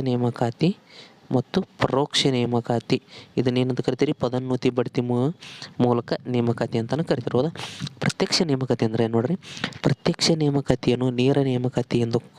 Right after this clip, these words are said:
ಎಂದು ಕೂಡ ಕರೆಯುತ್ತಾರೆ. ಹೌದಾ? ನೇರ ನೇಮಕಾತಿಯು ಜನಪ್ರಿಯ ಹಾಗೂ ವೈಜ್ಞಾನಿಕ ವಿಧಾನವಾಗಿದೆ. ಅರ್ಹ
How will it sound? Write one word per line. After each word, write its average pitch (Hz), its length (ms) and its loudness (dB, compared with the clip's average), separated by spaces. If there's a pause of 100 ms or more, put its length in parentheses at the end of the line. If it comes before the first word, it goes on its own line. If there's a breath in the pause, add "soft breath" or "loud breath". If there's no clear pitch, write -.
(120)
ಎಂದು 123 220 0
ಕೂಡ 123 200 2
ಕರೆಯುತ್ತಾರೆ. 135 480 0
ಹೌದಾ? 120 160 0 (560 loud breath)
ನೇರ 135 300 4
ನೇಮಕಾತಿಯು 135 800 2
ಜನಪ್ರಿಯ 127 560 0
ಹಾಗೂ 127 320 2
ವೈಜ್ಞಾನಿಕ 131 680 0
ವಿಧಾನವಾಗಿದೆ. 120 680 2 (520 loud breath)
ಅರ್ಹ 139 300 0